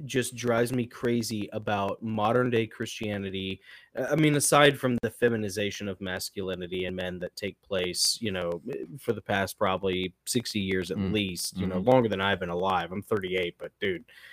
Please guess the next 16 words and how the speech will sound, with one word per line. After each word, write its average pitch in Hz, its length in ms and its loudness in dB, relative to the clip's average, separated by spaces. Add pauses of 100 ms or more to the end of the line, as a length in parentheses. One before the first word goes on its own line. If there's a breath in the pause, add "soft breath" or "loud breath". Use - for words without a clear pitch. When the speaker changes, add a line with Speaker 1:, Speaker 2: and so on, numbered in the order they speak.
(140 loud breath)
Speaker 1:
it's 104 140 -6
been 113 140 4
around 98 240 4
a 90 60 2
lot 92 220 2
longer 98 260 0
than 90 140 -2
that. 95 280 2 (460 soft breath)
But 127 440 10
there 127 220 10
is 113 180 6
this, 104 380 2
uh, 92 340 2
there 113 200 2
is 123 260 6
this 110 280 0